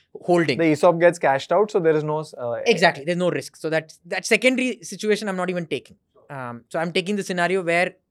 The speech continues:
Speaker 1: you have to vest and hold. Vesting and holding without an I P O, I would recommend to very few people. That's a crazy amount of risk you're taking, because you're taking a loan of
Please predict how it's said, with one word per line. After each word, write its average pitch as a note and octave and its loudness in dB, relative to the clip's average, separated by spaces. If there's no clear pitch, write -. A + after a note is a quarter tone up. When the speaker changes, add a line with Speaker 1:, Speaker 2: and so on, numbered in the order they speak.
Speaker 1:
you D#3 -6
have D3 -8
to F#3+ -4
vest E3+ 0
and F3+ -4
hold. B2 -6
Vesting A3 -6
and A3+ 0
holding G#3 0
without F#3 -2
an D#3+ -6
I D3 -6
P E3 -6
O, E3+ 0
I C3 -8
would D#3 -12
recommend D3+ -8
to D#3 -10
very A#2+ -6
few A2+ -16
people. F2+ -20
That's D3+ -14
a - -20
crazy A3+ -2
amount F#3+ -2
of D3+ -8
risk E3 -6
you're F3 -4
taking, E3 -6
because E3+ -4
you're D#3 -2
taking F#3+ -2
a - -4
loan F3+ -4
of D#3+ -2